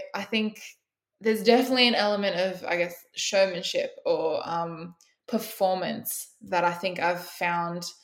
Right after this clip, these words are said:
quite enjoyable in the last few years. And certainly Doha was maybe one of those moments where,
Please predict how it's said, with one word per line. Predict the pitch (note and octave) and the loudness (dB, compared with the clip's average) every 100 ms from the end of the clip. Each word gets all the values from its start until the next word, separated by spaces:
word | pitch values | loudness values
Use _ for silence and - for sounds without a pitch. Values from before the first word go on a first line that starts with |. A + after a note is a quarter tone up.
| _ _ | _ _
quite | - F3 F3+ | 0 2 2
enjoyable | F3+ F3 E3+ E3+ E3 - - G#3 | -2 0 2 2 0 -4 -8 -12
in | F3+ | -10
the | F3+ | -8
last | E3 D#3+ E3+ - - | -10 -10 -12 -14 -14
few | - | -8
years. | E3+ E3 E3 - E3+ - | -6 -4 -4 -4 -8 -8
And | E3+ F3 F3+ F3 _ _ _ | -10 -8 -10 -14 _ _ _
certainly | - G#3+ G3 F3+ F#3 F#3 F#3 F3+ F3+ _ _ - | -4 2 2 0 -6 -6 -8 -10 -14 _ _ 2
Doha | G#3+ G#3+ A3 G#3+ | 4 6 6 6
was | G#3 G3+ | 4 2
maybe | F#3+ F3+ | 0 0
one | F#3 F#3 | -2 -2
of | F3 | 0
those | F3 F3 F3 - | 2 2 2 -8
moments | F#3 F3+ F3 E3+ E3+ - - | -4 0 0 0 -6 -10 -6
where, | F3+ E3+ E3+ F3 | -2 0 0 -2